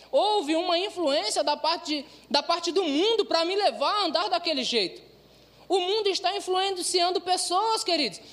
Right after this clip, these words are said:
O mundo dita que tipo de roupa você deve usar. O mundo dita qual o jeito que você deve falar, o, qual o tipo de pensamento que você deve ter.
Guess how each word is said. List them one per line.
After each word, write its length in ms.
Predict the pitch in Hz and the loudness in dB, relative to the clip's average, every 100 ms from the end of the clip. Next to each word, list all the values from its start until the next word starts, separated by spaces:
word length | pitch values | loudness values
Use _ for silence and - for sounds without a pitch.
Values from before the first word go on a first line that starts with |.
| - 330 | -6 0
O 100 | 381 | 2
mundo 380 | 359 427 427 | 2 2 2
dita 400 | 294 262 403 403 | 0 0 0 0
que 180 | - 381 | -4 -2
tipo 300 | - 427 427 | 0 0 0
de 100 | 349 | 0
roupa 380 | 262 277 403 403 | 2 2 2 0
você 340 | 359 320 381 | 2 0 -2
deve 300 | 381 359 370 | 0 0 2
usar. 520 | 453 226 226 370 - - - - - - - 294 | 0 0 0 -2 -6 -16 -20 -20 -20 -20 -6 0
O 100 | 349 | 2
mundo 340 | 359 427 349 | 2 2 0
dita 480 | 180 262 427 440 277 - - | 0 0 0 0 -2 -4 -2
qual 300 | 349 370 427 | 0 2 2
o 20 | |
jeito 460 | 240 226 370 466 - | 0 0 0 0 -2
que 120 | 339 | 0
você 300 | 330 320 330 | 0 2 0
deve 240 | 320 330 | 0 -2
falar, 720 | 339 381 370 320 349 392 - 294 | -2 -2 0 2 0 -2 -6 -4
o, 140 | 320 349 | -2 0
qual 260 | 381 427 | 2 2
o 20 | |
tipo 320 | 427 - - 415 | 0 -2 0 -2
de 100 | 370 | 0
pensamento 840 | 403 415 - 392 269 302 440 - | 0 0 0 0 0 0 0 0
que 100 | 370 | 0
você 340 | 359 381 381 | 0 0 0
deve 300 | 370 370 415 | 2 2 0
ter. 560 | - - 403 440 226 | -2 -2 0 0 0